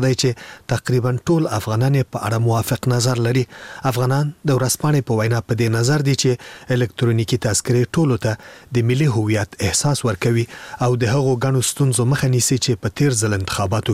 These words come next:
کې ولیدل شوې. واشنګټن پوسټ وړاندې لیکي، محمد اشرف غني د ولسمشر په توګه د کار له پیل سره سم ژمنه کړې وه چې سمدستي به د الکترونیکي تذکرو ویش پیل کړي، څو پارلماني انتخابات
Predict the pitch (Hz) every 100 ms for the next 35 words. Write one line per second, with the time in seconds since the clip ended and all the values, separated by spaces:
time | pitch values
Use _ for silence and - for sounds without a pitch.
0 | - 113 - 123 117 110 117 110 - 117
1 | 135 - - - - - - 139 160 147
2 | 135 - 143 - - 127 127 127 135 143
3 | 131 - - 139 123 123 123 117 127 -
4 | 123 139 110 - - 123 127 120 - 147
5 | 135 - 127 127 117 113 107 - 131 123
6 | 110 98 113 110 - 95 87 117 107 101
7 | 131 135 143 135 135 - - - - -
8 | - 131 - 165 113 107 - 107 104 107
9 | 104 107 - - 110 117 - 139 120 -
10 | 113 104 110 - - 127 107 - 117 117
11 | - - - - 123 101 104 104 101 104
12 | 104 104 - 110 117 -